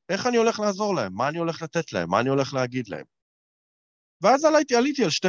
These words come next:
פתרונות, אחד יותר מנטלי, השני יותר טכני עם הסיכומי אימון, ואז פשוט הדלקתי מצלמה ואמרתי את זה. היה לי גמגום באמצע,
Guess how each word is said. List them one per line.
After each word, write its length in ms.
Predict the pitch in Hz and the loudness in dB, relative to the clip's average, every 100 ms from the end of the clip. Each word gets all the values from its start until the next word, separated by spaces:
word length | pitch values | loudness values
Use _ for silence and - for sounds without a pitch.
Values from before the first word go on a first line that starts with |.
| - | 0
פתרונות, 500 | 190 147 120 117 143 | -2 2 2 2 -2
אחד 280 | 160 202 180 | -2 -2 -2
יותר 280 | 170 170 | -2 0
מנטלי, 500 | 151 135 117 104 117 | 0 -2 0 0 0
השני 320 | 139 131 147 175 | -4 -4 -4 -4
יותר 300 | 156 151 139 | -2 -2 0
טכני 380 | 143 127 123 | -2 -2 -4
עם 80 | 110 | -4
הסיכומי 460 | 104 110 98 110 107 | -4 -8 -8 -4 -2
אימון, 340 | 98 87 87 - _ _ _ - | -4 -6 -12 -14 _ _ _ -2
ואז 160 | 175 247 | 0 0
פשוט 320 | 285 - 302 | -2 -6 -4
הדלקתי 340 | 208 214 - | -2 -2 -4
מצלמה 460 | 220 - 139 120 120 | -6 -4 -2 0 2
ואמרתי 500 | 139 196 269 - 160 | 0 0 -4 -6 -8
את 60 | |
זה. 100 | 92 85 _ _ _ _ _ _ _ _ _ | -10 -18 _ _ _ _ _ _ _ _ _
היה 140 | - 330 | -2 0
לי 100 | 370 | 2
גמגום 420 | 330 196 147 131 | 2 2 4 6
באמצע, 760 | 120 117 117 - 120 120 117 | 4 4 0 0 2 4 4